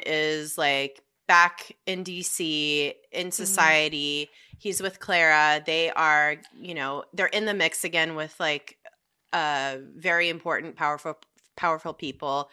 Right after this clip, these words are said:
Speaker 2: Mm-hmm.
Speaker 1: including the president and his wi-, wife, Mary Todd Lincoln.
Speaker 2: Mm-hmm.
Speaker 1: Uh, Clara was, like, a very refined, uh, educated woman,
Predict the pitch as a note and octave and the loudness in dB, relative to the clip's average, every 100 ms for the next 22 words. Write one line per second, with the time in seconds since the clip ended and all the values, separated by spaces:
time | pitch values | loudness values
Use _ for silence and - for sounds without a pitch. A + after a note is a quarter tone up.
0 | - B3 A3+ G#3 A#3+ A#3 A#3 A3 - D#3+ | -14 -8 -6 -4 0 0 0 -2 0 0
1 | D#3+ D#3+ D3 E3 D#3 B2 A#2+ - D#3 C3+ | -2 -4 -6 -6 -6 -4 -4 -2 0 0
2 | - E3 C#3+ D3 D#3 C#3+ D#3 C3+ - B2 | 0 -6 -6 -4 -4 -4 -6 -14 -12 -12
3 | B2 _ - - A3 G#3 E3+ D3+ A#2+ - | -14 _ -20 -14 -4 2 4 4 2 2
4 | A#3 B3 B3 G#3+ F#3 F3+ D3+ D3+ F3 E3+ | 4 6 6 4 0 0 0 0 -2 2
5 | E3+ F3+ F#3 - D#3+ D#3 D3+ D#3 D3+ - | 2 2 -4 0 2 2 0 -4 -8 -12
6 | - - - E3+ D3 C#3 - E3 E3 - | -16 -10 -4 -2 0 0 -2 -4 -6 -6
7 | E3 D3+ D3 C#3+ D#3 _ _ _ _ - | -4 -2 -4 -6 -10 _ _ _ _ -10
8 | F3 D#3+ D#3 D3 D3 D#3+ | -4 -2 0 0 -2 -6